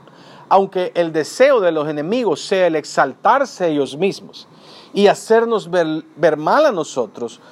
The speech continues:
nuestro deseo debe de ser el exaltar a Dios.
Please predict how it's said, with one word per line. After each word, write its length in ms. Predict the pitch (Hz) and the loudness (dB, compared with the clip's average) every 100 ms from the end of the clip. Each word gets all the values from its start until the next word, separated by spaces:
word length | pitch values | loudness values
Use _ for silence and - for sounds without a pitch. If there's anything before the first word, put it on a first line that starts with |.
| - 160 | -10 -2
nuestro 400 | 165 - 165 151 | -2 0 0 0
deseo 480 | 143 - 190 190 | -2 -2 0 0
debe 320 | 170 180 175 147 | 0 -4 -2 -2
de 120 | 139 | -4
ser 380 | - 175 220 - | -2 -2 -2 -2
el 160 | 175 147 | -2 -2
exaltar 760 | - 143 123 - 175 196 226 _ _ _ _ | -4 -4 -4 2 4 4 0 _ _ _ _
a 140 | 143 131 | 0 0
Dios. 560 | 139 107 - - - | 0 -4 -6 -20 -20